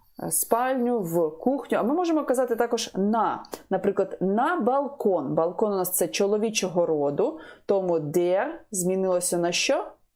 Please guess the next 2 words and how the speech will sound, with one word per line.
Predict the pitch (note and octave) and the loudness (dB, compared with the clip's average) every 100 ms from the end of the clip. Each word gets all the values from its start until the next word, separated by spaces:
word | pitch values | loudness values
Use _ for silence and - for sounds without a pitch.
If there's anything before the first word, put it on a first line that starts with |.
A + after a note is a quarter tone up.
| _ - _ _ _ _ - _ _ _ _ - _ - | _ -20 _ _ _ _ -20 _ _ _ _ -20 _ -2
На | C4+ E4 | 0 2
den. | G#3+ A3 G#3+ F#3+ F3+ | 2 2 2 0 -2